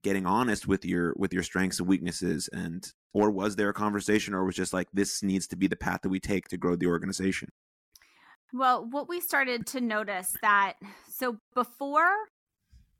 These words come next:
Speaker 2: when I first met my husband, I have a stepson who's twenty. And at the time, I believe he was, like, seven years old. So, and my husband had exactly, like, fifty fifty custody.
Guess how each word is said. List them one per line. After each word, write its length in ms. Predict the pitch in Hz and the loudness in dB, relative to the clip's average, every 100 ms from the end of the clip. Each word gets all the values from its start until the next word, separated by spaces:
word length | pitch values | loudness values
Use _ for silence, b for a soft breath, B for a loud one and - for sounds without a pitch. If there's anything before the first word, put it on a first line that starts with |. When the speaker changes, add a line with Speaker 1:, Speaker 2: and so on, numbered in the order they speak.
| _ - | _ -4
Speaker 2:
when 200 | 240 247 | 0 2
I 140 | 247 | 0
first 340 | 240 269 294 | 0 -2 -2
met 140 | 302 - | -8 -4
my 140 | 226 | -4
husband, 640 | - 185 180 - 165 165 180 - | -2 -6 -6 -12 -10 -10 -6 -2
I 100 | 214 | 0
have 160 | 240 | 0
a 60 | 220 | -4
stepson 500 | - 220 - 233 220 | -4 -4 -2 -4 -4
who's 240 | 226 214 | -6 -6
twenty. 460 | - 196 160 160 175 b b b b _ | -8 -6 -6 -8 -12 b b b b _
And 220 | 233 226 226 | -2 -2 2
at 160 | 226 233 | -2 -2
the 60 | |
time, 520 | 226 - 240 233 240 247 | -12 -8 -4 -2 -2 -4
I 80 | - | -4
believe 340 | 202 208 220 | -6 -8 -8
he 140 | 214 220 | -6 -4
was, 180 | 208 - | -4 -6
like, 160 | 185 | -8
seven 400 | - - 190 202 | -6 -2 -2 -2
years 340 | 214 214 226 220 | -4 -4 -4 -6
old. 360 | 175 160 165 - _ | -6 -6 -10 -14 _
So, 540 | - 262 233 226 226 - - | -6 2 4 4 -2 -6 -4
and 360 | 220 220 214 - | -4 -4 -6 -8
my 180 | 220 214 | -4 -2
husband 460 | 214 226 - 226 | 0 -2 -2 -8
had 240 | 226 202 196 | 0 2 2
exactly, 440 | 185 214 208 220 | -4 -2 -2 -2
like, 140 | 196 - - | -10 -10 -10
fifty 300 | 226 - 233 | -10 -6 -6
fifty 320 | 202 - 202 | -6 -6 -6
custody. 600 | 190 170 - 170 151 147 | -2 -4 -6 -10 -10 -12